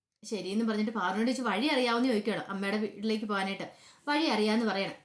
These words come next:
അങ്ങനെ ചെല്ലുവാണ്. ഈ സമയത്ത് അവരുടെ അമ്മ ചെടിയൊക്കെ നനച്ചുകൊണ്ട് പുറത്ത് നിൽക്കുന്നുണ്ടായിരുന്നു. പാറുവിന് അമ്മേനെ കണ്ട് ഭയങ്കര സങ്കടമായിപ്പോയി. പാറു ചോദിച്ചു,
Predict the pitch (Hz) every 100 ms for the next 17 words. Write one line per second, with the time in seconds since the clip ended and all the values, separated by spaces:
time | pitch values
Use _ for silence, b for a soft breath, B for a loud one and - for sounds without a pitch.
0 | - 175 180 214 208 170 220 180 123 -
1 | _ _ _ _ _ _ - 175 185 190
2 | 202 190 190 196 202 220 254 302 233 226
3 | 208 220 226 214 175 233 220 214 190 180
4 | 160 B B B - 160 156 190 196 180
5 | 220 220 214 220 190 220 254 190 190 226
6 | 214 196 160 - _ _ _ - - 170
7 | 180 190